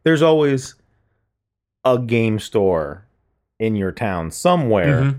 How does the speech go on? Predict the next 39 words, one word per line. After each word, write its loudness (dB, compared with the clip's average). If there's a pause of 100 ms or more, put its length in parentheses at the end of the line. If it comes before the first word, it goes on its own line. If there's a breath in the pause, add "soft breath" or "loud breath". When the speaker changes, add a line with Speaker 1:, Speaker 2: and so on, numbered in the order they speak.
(140)
Speaker 1:
that -2
somebody 2
runs, 0 (140)
probably -4
not -2
the -10
best, 0
and -4
it's -6
probably 2
not -2
the -6
nicest, -4 (380 soft breath)
and, 0
like, 0 (120)
all 4
of -2
their 0
cartridges -6 (340)
and -4
discs -2 (220)
don't 0
come -2
with 0
the -2
instructions -4
and -12
a -4
Speaker 2:
You -20
Speaker 1:
pristine -4
Speaker 2:
gotta 0
blow 2
Speaker 1:
box. 2
Speaker 2:
on -2
this -4
disc. -6
Speaker 1:
<laughs> 0
And, 0
and -2